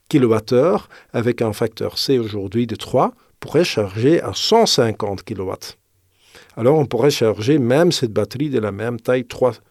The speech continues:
fois plus vite. Et ça augmente aussi le, le confort d'utiliser une,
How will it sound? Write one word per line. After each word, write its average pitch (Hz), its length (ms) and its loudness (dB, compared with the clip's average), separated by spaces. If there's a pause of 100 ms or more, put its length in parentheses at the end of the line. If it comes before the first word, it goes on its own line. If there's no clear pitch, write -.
(120)
fois - 240 -2
plus 113 160 -4
vite. 143 360 -2 (680)
Et 120 160 2
ça 156 240 4
augmente 135 480 2
aussi 143 320 -4
le, 107 500 0
le 110 180 -4
confort 123 680 2
d'utiliser 104 640 -8
une, 98 220 -12